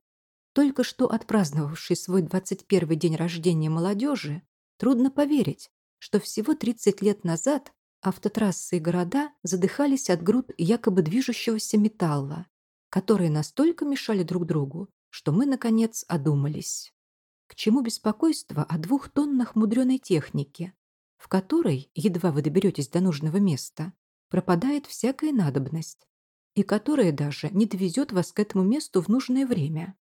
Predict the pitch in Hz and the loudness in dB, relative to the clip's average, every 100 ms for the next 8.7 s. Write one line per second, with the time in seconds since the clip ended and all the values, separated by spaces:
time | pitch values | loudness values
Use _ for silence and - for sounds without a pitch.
0 | _ _ _ _ _ _ - 302 - 165 | _ _ _ _ _ _ -2 0 0 -2
1 | 160 139 151 170 _ _ - 254 233 - | -4 -4 -8 -12 _ _ -2 0 0 0
2 | 311 - 160 - - 151 190 202 277 277 | -2 0 -4 -4 -6 0 0 0 -4 -2
3 | 262 - 233 240 233 240 - 156 220 - | -2 0 -2 0 -2 -4 -6 -4 -4 -2
4 | 220 160 139 - 190 - _ _ _ 175 | -4 -2 -4 -4 -12 -12 _ _ _ -4
5 | - 208 - 214 175 247 302 - 143 175 | 0 -2 2 0 2 0 -2 -2 -2 0
6 | 202 277 - 226 214 226 - 165 165 175 | 0 0 0 -4 -2 -4 -4 -2 0 0
7 | 170 180 151 147 156 147 - 269 277 269 | 0 0 0 0 -2 -2 -6 -4 -2 -2
8 | 269 277 208 - 156 156 | -2 0 -2 -4 -6 -6